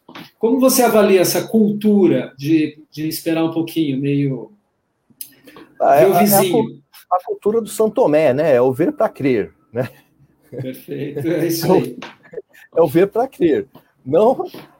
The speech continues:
Speaker 2: não, é, é aquela história, é, é, o que, o que é, o que ocorre, eh, Rubens, acredito eu, é que haja, i-, inicialmente, há um, um,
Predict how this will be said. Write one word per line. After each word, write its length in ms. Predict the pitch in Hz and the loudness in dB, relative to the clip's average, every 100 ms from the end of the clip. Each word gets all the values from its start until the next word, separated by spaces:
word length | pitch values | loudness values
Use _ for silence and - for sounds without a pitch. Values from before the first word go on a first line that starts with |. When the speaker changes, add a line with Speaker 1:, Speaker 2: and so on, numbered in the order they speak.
| - | -4
Speaker 2:
não, 280 | 160 214 | -2 -2
é, 400 | 160 156 165 180 - | -4 -2 -2 -2 -4
é 40 | |
aquela 260 | 165 202 262 | -6 -6 -8
história, 440 | - 180 170 123 | -6 0 0 0
é, 640 | 113 110 107 127 117 110 113 | -2 -4 -4 -2 -2 -4 -6
é, 260 | 110 101 101 _ _ _ _ _ _ _ - - _ _ _ | -6 -8 -10 _ _ _ _ _ _ _ -20 -20 _ _ _
o 100 | - | -14
que, 400 | - - 269 220 | -14 -8 -6 -4
o 100 | 147 | -6
que 160 | 135 208 | -4 -2
é, 60 | 202 | 0
o 340 | 135 - 147 | 0 -2 -8
que 160 | - 214 | -4 -2
ocorre, 920 | 147 - 160 175 135 120 101 95 - | -2 -2 0 2 0 -2 -4 -6 -10
eh, 180 | 110 104 | -8 -8
Rubens, 560 | 113 131 98 90 - - _ _ _ - | -6 -8 -8 -16 -20 -20 _ _ _ -18
acredito 640 | 117 135 120 110 127 117 | -12 -6 -6 -4 -6 0
eu, 260 | 131 151 107 _ _ _ _ _ | 4 4 0 _ _ _ _ _
é 80 | 147 | -8
que 240 | - 170 | -2 2
haja, 600 | 170 170 165 156 127 90 - 151 | 4 2 2 2 2 -2 -6 -12
i-, 120 | 147 - | -12 -6
inicialmente, 960 | 185 208 196 - 139 127 165 175 - 143 | -6 -4 -6 -4 -4 -2 -4 -6 -4 -2
há 220 | 139 147 | 0 0
um, 160 | 143 - | -4 -6
um, 480 | 143 139 127 110 | -8 -6 -8 -8